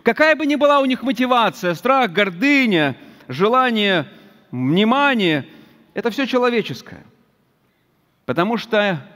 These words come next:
такая мотивация, такое поведение сделает меня ещё большим гордецом и самохвалом, потому что это я, мои усилия меня сделали таким. А если не получится, то я впаду в депрессию, в отчаяние.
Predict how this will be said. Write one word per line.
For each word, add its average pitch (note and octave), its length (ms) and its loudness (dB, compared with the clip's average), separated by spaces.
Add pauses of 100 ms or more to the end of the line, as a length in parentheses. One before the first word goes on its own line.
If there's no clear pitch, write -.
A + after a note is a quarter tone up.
(260)
такая B3+ 500 -2
мотивация, F3+ 600 -4
такое G#3+ 220 -4
поведение A#3+ 320 -2
сделает G3+ 260 0
меня A3 140 -4
ещё G3+ 180 -2
большим G#3+ 400 -2
гордецом F#3+ 600 -2
и F#3+ 40 -8
самохвалом, G3 720 0 (280)
потому A3+ 240 -2
что A3+ 100 0
это B3+ 140 2
я, A#3 400 0
мои A#3 240 2
усилия B3 760 0 (1120)
меня D3 340 -2
сделали D3 380 0
таким. C3+ 460 -6 (960)
А - 100 -6
если D#3+ 200 -4
не E3 100 0
получится, D#3+ 560 -6
то C#3 120 -6
я C#3 280 -2
впаду C#3 340 -8
в A#2+ 80 -8
депрессию, A#2+ 760 -8 (140)
в G2+ 80 -14
отчаяние. B2 680 -8